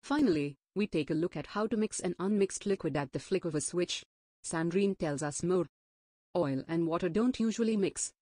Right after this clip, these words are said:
but the new chemical sensitive to light has been added here to blend them together just as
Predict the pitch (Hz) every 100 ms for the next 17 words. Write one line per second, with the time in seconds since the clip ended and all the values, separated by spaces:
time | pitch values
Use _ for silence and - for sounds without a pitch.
0 | - 185 180 202 226 214 196 190 185 -
1 | 156 - 143 139 - 180 190 233 202 165
2 | 170 170 165 143 208 226 247 170 175 175
3 | 180 190 180 160 160 160 160 151 - 165